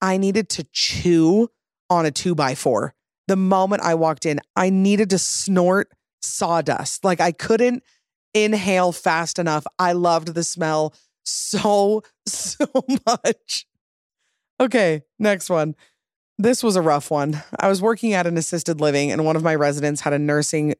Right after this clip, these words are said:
visit scheduled. They had a big wound, and the nurse was asking me to describe it. I wanted to say that it was still leaking a lot of pus, but for some reason, I couldn't articulate the words in my brain. I said I had been looking really pussy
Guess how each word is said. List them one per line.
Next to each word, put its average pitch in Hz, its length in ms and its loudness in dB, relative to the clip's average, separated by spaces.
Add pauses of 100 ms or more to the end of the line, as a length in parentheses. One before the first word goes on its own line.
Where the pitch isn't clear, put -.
visit 135 440 0
scheduled. 165 600 0 (480)
They 175 80 2
had 175 80 4
a 165 60 2
big 196 240 0
wound, 175 360 0
and 175 140 0
the 160 40 2
nurse 156 260 2
was 147 120 0
asking 139 400 0
me 135 180 2
to 139 220 -2
describe 190 580 0
it. - 220 -2 (380)
I 180 60 0
wanted 220 280 0
to 214 100 -2
say 180 220 0
that 170 140 2
it 160 80 0
was 160 120 -4
still 180 320 0
leaking 165 360 -2
a 160 40 2
lot 143 180 4
of 135 100 -6
pus, 175 260 0
but 151 180 -4
for - 80 -8
some 180 220 -4
reason, 165 260 -2
I 151 100 -2
couldn't 190 320 -4
articulate 151 580 -4
the 147 80 -4
words 147 260 -2
in 139 80 0
my 135 120 0
brain. 135 380 -4 (180)
I 196 100 2
said 226 200 0
I 226 60 2
had 214 100 0
been 185 140 0
looking 202 280 0
really 175 260 0
pussy 170 680 -2